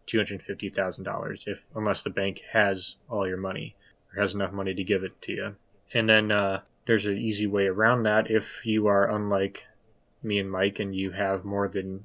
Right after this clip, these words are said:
two hundred fifty thousand dollars, it's per account. So if you have five hundred thousand dollars, you can put half in one F D I C bank and half another F D I C bank, and then there you go, you're covered for the full amount. So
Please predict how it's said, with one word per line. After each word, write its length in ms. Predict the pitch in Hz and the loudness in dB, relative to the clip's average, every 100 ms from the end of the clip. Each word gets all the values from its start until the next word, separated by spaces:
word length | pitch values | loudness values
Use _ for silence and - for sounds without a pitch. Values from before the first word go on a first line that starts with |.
| - | -10
two 120 | - 110 | 0 0
hundred 240 | 98 92 | 0 -4
fifty 280 | 110 - 101 | -4 -4 -2
thousand 340 | 98 95 98 | 0 0 0
dollars, 520 | 95 95 101 110 - - _ _ _ | -2 0 0 -2 -4 -16 _ _ _
it's 160 | 107 - | -4 -2
per 300 | - 123 110 | 4 8 8
account. 460 | - 135 110 107 127 | 6 4 4 2 -2
So 280 | 110 101 | 2 2
if 160 | 95 - | 2 0
you 120 | 104 | 2
have 220 | 101 98 | 2 0
five 240 | - 104 98 | 2 2 4
hundred 260 | 101 95 | 0 -4
thousand 280 | 101 92 92 | -2 -2 0
dollars, 440 | 104 120 120 110 110 | 2 4 4 4 0
you 80 | 95 | -4
can 60 | |
put 120 | 110 | -6
half 320 | - 104 98 98 | -2 -2 -2 -6
in 120 | 98 | -4
one 180 | 104 104 | -2 -2
F 120 | - | -4
D 120 | 107 | 0
I 80 | 98 | 0
C 380 | 95 - 98 95 | 0 -4 -4 -4
bank 380 | 92 98 98 - | -4 -4 -4 -8
and 80 | 90 | -8
half 340 | 104 95 - - _ _ _ _ _ - | -4 -4 -6 -14 _ _ _ _ _ -4
another 380 | 110 123 120 | 4 6 8
F 100 | 117 | 6
D 140 | - 113 | 4 2
I 40 | |
C 200 | 107 113 | 2 -2
bank, 380 | 107 113 110 110 | 0 0 -2 -4
and 120 | 101 | -4
then 160 | 101 98 | -4 -4
there 280 | 95 98 98 | -2 -2 -2
you 120 | 92 | 0
go, 140 | 98 | 2
you're 140 | 95 92 | 2 0
covered 340 | - 104 95 | 0 0 -4
for 80 | - | -8
the 100 | 98 | -6
full 200 | - 98 | 0 0
amount. 320 | 95 98 123 143 | 0 -4 -6 -12
So 360 | - - 113 | -12 -10 -12